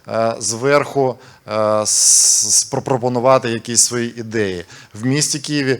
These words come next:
так не працює, у нас спільна робота, у нас, е, завдяки цьому ефективна робота і гарні, гарні, гарні результати, які відчувають в першу чергу кияни. От, тому,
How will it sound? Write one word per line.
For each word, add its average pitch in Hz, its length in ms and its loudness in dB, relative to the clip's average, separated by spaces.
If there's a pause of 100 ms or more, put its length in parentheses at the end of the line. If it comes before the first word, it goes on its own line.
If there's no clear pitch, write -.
(180)
так 127 280 4
не 123 100 0
працює, 135 760 0
у 123 80 -6
нас 123 320 0 (480)
спільна 120 520 0 (220)
робота, 135 800 0 (220)
у 107 100 -8
нас, 131 420 0
е, 120 460 2 (160)
завдяки 123 440 -4
цьому 123 500 0
ефективна 135 920 -2
робота 135 480 -2
і 110 100 -6
гарні, 117 420 -2 (300)
гарні, 117 280 -2
гарні 104 340 -4
результати, 95 640 -4 (280)
які 135 500 -6
відчувають 117 760 -2 (120)
в - 40 -20
першу 117 200 -4
чергу 98 480 -10
кияни. 95 460 -6 (640)
От, 104 500 -6
тому, 156 460 0